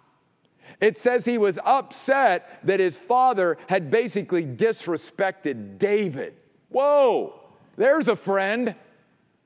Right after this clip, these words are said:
You know, most of the time in a situation like that, it would be all about us. I'm upset and I'm, I'm offended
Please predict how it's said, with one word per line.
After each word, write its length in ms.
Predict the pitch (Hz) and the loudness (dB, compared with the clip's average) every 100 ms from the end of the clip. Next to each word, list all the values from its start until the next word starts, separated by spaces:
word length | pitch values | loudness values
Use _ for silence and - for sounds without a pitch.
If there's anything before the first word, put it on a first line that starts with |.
| _ _ _ _ _ _ | _ _ _ _ _ _
You 160 | 226 262 | -2 2
know, 320 | 226 202 - - | 2 0 -4 -8
most 400 | 165 262 294 254 | -2 0 0 0
of 60 | 254 | -4
the 100 | 214 | -2
time 340 | 226 233 247 | -2 -2 -2
in 120 | 214 | -4
a 40 | 185 | -4
situation 600 | 226 180 220 226 220 208 | -6 -4 -2 -2 -2 -2
like 220 | 202 202 | -2 0
that, 240 | 196 226 | 0 0
it 100 | 214 | -2
would 140 | 247 190 | -2 -2
be 120 | 214 | 0
all 200 | 214 233 | 0 0
about 320 | 180 196 190 | 2 2 2
us. 400 | 262 220 117 - | 2 2 -2 -6
I'm 240 | 160 262 277 | -4 -2 -2
upset 880 | 214 143 - 226 233 - - - - | -2 -6 -2 2 2 0 -10 -16 -6
and 160 | 185 | -2
I'm, 240 | 196 247 214 | -2 -4 -6
I'm 340 | - 220 240 214 - _ - | -4 -4 -4 -8 -16 _ -6
offended 680 | - - - 262 277 185 | -6 -4 -2 -2 -2 -4